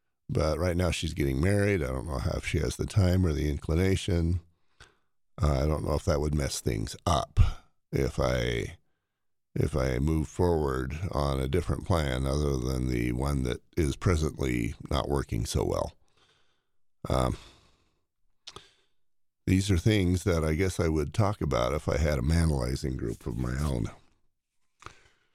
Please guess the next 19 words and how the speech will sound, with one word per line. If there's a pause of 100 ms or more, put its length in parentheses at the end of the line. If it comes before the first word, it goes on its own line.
(880)
But
I
don't. (1040)
So, (960)
um, (520)
that's
kinda
where
I'm
at.
There's
a,
uh,
there's
a
home
run
in
there.